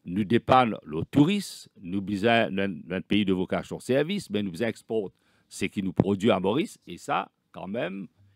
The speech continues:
il y a beaucoup de problèmes. Alors, nous, comment dire, nous, un pays, il y a une politique de désarroi, hein, haywire, all over the place. Mais nous, si vous avez un gouvernement bien focus, que c'est comme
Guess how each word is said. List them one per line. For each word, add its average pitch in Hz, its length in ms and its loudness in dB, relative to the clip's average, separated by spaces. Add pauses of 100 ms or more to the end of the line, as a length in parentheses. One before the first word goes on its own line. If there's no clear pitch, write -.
(120)
il 92 120 -4
y - 20 2
a 120 80 4
beaucoup 107 220 0
de 156 60 0
problèmes. 135 500 0 (560)
Alors, 107 260 -2 (180)
nous, 123 440 -4
comment 139 220 -4
dire, 175 320 -2
nous, 127 80 -4
un 120 100 0
pays, 170 280 2
il 123 120 -2
y 123 40 -2
a - 100 -8
une 117 180 -4
politique 107 460 -6
de 104 80 -4
désarroi, 104 720 -2 (380)
hein, 151 280 -6 (240)
haywire, 117 540 4 (180)
all 127 200 4
over 120 180 2
the 101 80 -2
place. 95 420 -10 (460)
Mais 80 140 -10
nous, 90 100 -6
si 104 140 -10
vous 104 80 -4
avez 113 160 0
un 110 40 0
gouvernement 92 460 -4
bien 98 180 -4
focus, 165 380 -8
que - 140 -4
c'est 190 220 0
comme 196 200 2